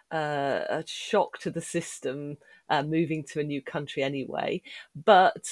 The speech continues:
um, the way in which employers in the U K are looking for, um, evidence of what students can do is, is, uh, an,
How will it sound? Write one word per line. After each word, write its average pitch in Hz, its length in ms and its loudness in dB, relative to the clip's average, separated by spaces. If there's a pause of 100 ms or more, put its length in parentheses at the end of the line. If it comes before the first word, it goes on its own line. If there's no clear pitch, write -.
um, 185 300 4
the 185 160 0
way 208 460 6
in 190 200 0
which - 240 -4
employers 170 560 2
in 156 120 -6
the 151 100 -4
U 156 220 -4
K 143 640 -4 (320)
are 151 220 0
looking 156 540 -4
for, 143 720 -2
um, 135 380 -4
evidence - 960 -4
of 143 220 -8
what 143 240 -6
students - 520 -12
can 147 220 -12
do 135 340 -2 (420)
is, 147 600 0
is, 151 280 -4
uh, 135 360 -2
an, 139 180 -6